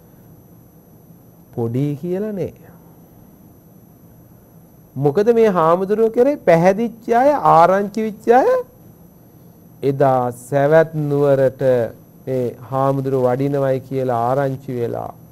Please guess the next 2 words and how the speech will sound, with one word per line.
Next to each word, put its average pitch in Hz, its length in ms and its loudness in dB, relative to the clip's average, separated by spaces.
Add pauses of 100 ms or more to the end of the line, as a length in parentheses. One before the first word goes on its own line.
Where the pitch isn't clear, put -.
(1300)
දායක 147 600 4
කට්ටියක් 123 800 -10